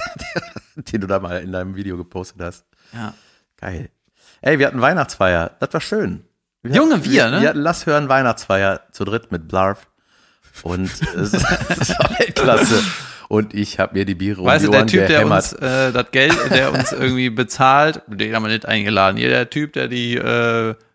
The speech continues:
Speaker 2: den Vertrag ausgehandelt hat, <laughs> äh, den haben wir irgendwie auch vergessen. Aber <laughs> der Typ, der mit zwei Mausklicks das Pfeil pimpt, äh, mit dem gehen wir einen Suffen.
Speaker 1: <laughs> Stimmt. Ja, geil.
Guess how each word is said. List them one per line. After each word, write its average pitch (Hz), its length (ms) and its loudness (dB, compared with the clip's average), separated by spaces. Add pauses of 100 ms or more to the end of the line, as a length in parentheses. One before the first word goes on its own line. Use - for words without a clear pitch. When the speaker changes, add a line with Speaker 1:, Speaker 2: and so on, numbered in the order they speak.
(120)
Speaker 2:
den - 60 -12
Vertrag 139 420 4
ausgehandelt 151 580 0
hat, 135 220 0
<laughs> - 0 -
äh, 101 280 2
den 104 80 0
haben 101 140 0
wir 104 140 0
irgendwie 113 200 0
auch 117 240 2
vergessen. 113 640 0
Aber 139 500 2 (300)
<laughs> - 360 0
der 233 100 4
Typ, 285 320 2
der 196 100 4
mit 175 200 -2
zwei 196 280 4
Mausklicks 185 800 0 (440)
das 175 160 4
Pfeil 262 380 4
pimpt, 120 400 -8 (200)
äh, - 80 0
mit - 200 -12
dem 175 180 2
gehen 202 160 4
wir 180 60 8
einen 160 180 2
Suffen. 156 400 -2 (360)
Speaker 1:
<laughs> - 360 0
Stimmt. 131 440 -4 (920)
Ja, - 240 -6 (260)
geil. 98 280 -4